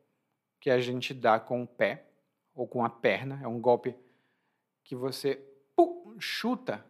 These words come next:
a perna de alguém para que alguém caia. Mas, informalmente, quando nós dizemos que alguém dá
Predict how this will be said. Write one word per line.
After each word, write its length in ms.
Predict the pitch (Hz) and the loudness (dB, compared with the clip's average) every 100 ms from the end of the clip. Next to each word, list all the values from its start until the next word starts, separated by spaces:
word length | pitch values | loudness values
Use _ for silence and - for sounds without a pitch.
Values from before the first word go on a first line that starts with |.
| _ _ | _ _
a 120 | 143 | -6
perna 500 | 139 - 139 135 139 | -4 4 4 4 -2
de 140 | 123 143 | 4 6
alguém 500 | 143 139 175 196 - _ _ | 6 4 0 0 -10 _ _
para 220 | 165 165 | 4 6
que 100 | 170 | 6
alguém 340 | 165 147 147 160 | 4 4 2 0
caia. 560 | - 156 127 117 95 - _ _ _ _ _ _ _ _ _ _ _ _ _ | 0 6 6 6 0 -8 _ _ _ _ _ _ _ _ _ _ _ _ _
Mas, 540 | 151 156 147 147 147 - | 6 8 8 6 0 -6
informalmente, 1300 | - 262 240 - 160 143 160 185 180 233 262 - - _ _ _ _ _ | 2 4 4 8 8 8 6 6 6 2 2 -2 -14 _ _ _ _ _
quando 300 | 240 240 220 | 4 6 8
nós 260 | 190 165 151 | 8 6 6
dizemos 720 | 147 135 135 131 127 127 - | 0 2 2 2 2 -4 -8
que 480 | - 127 120 113 - | -8 -4 -4 -4 4
alguém 400 | 131 127 139 139 | 4 4 0 8
dá 300 | 127 120 | 10 10